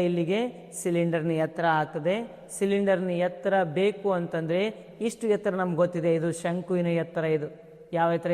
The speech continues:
ಇದು ಶಂಕುವಿನ ಎತ್ತರ. ಇಲ್ಲಿಂದ ಇಲ್ಲಿಗೆ ಶಂಕುವಿನ ಎತ್ತರ ಇದು ನಮ್ಗೆ ಗೊತ್ತಿದೆ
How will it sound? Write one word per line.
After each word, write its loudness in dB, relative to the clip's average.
ಇದು 2
ಶಂಕುವಿನ -2
ಎತ್ತರ. -2
ಇಲ್ಲಿಂದ 0
ಇಲ್ಲಿಗೆ 0
ಶಂಕುವಿನ -2
ಎತ್ತರ -4
ಇದು 2
ನಮ್ಗೆ 0
ಗೊತ್ತಿದೆ 2